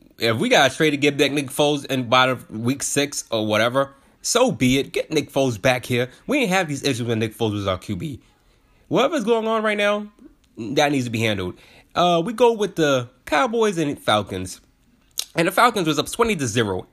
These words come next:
in the first quarter, hands down. Twenty-nine to ten at half. They scored nothing in the third quarter. And in the fourth quarter, they scored ten. Now, you would have thought that the Falcons would have won this game, but somehow on an onside kick, the Falcons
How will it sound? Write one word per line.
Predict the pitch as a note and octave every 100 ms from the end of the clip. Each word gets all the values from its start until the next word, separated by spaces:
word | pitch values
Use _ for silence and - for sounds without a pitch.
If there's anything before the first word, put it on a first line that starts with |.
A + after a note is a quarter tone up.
| -
in |
the | A#2
first | - D3+ -
quarter, | D#3+ B2+
hands | G#2+ A#2+ A2
down. | G2+ F#2+ F2 - _ _ _ _ _ _ _ _ _ _ -
Twenty-nine | B3 C#4 A3+ G#3
to | F3
ten | - E3+ B2+ G2 - _ _
at | A2+
half. | G#2 G2 - - _ _ _
They | - G3
scored | - G#3+
nothing | E3+ F3+ F3+
in | E3+
the | D#3
third | C3+ C#3 C3
quarter. | A#2 G2 F2 - _ _ _ -
And | C3+
in |
the | C3
fourth | C3 G3+ F#3
quarter, | - D#3+ D3+ C#3+ - -
they | B2+
scored | - C#3+ A#2 -
ten. | C3 E2+ - - -
Now, | F3+
you | G#3+ C#4+
would | A#3+
have | F#3+
thought | F#3+
that | F3 D#3
the | B2+ - _
Falcons | - D3 C#3+ B2+
would | A#2+
have | G#2+
won | A2 A2
this | G#2
game, | G#2 G#2+ G#2
but | G#2
somehow | D#3 D3+ C#3+ C#3
on | A#2+
an |
onside | - A#2+ A#2+ A#2 A2+ -
kick, | A#2 G#2+
the | G2+
Falcons | - B2+ A2+ G#2+ -